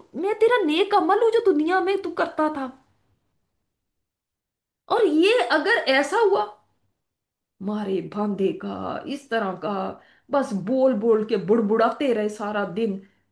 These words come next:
जैसे मुसीबत ही पड़ गई है, कुछ करना पड़ गया। तो ये कौन से एहसान के level की नेकियां हैं? हम खुश नहीं होते ऐसी चीजों के ऊपर, जबकि हमको कुछ भी deserve नहीं करते।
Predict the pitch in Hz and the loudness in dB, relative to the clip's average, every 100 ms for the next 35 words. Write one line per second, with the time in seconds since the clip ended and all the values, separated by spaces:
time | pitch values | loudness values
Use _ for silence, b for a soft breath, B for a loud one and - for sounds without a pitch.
0 | _ 254 254 311 240 254 - 311 311 381 | _ -2 0 0 0 -2 2 2 4 4
1 | 370 - 247 220 233 226 226 226 - 196 | 2 2 0 2 2 0 -2 -8 -6 -4
2 | 202 208 202 202 226 220 _ _ _ _ | -4 -4 -6 -6 -10 -12 _ _ _ _
3 | _ _ _ _ _ _ _ _ 339 320 | _ _ _ _ _ _ _ _ -16 -6
4 | 294 311 381 403 403 427 403 370 349 339 | -4 -4 -4 -4 -2 0 0 -2 -6 -2
5 | 359 320 294 302 302 - - 269 226 247 | 0 0 2 -2 -2 -10 -6 -6 -6 -4
6 | 247 254 392 _ _ _ _ _ _ _ | -2 -4 -8 _ _ _ _ _ _ _
7 | _ _ _ _ _ _ _ _ _ _ | _ _ _ _ _ _ _ _ _ _
8 | - 370 466 453 415 403 415 427 427 330 | 2 2 2 0 2 4 2 0 -2 -2
9 | 330 381 294 - 339 269 254 339 339 311 | 0 0 2 0 -2 -2 0 -2 0 -2
10 | - - 320 - _ _ _ _ _ _ | -2 -4 -6 -10 _ _ _ _ _ _
11 | - 269 285 320 302 320 381 381 - 415 | 0 0 2 0 0 2 0 0 2 4
12 | 453 427 311 339 269 349 - 226 - 208 | 6 6 4 2 2 -2 -2 -4 -6 -16
13 | - | -18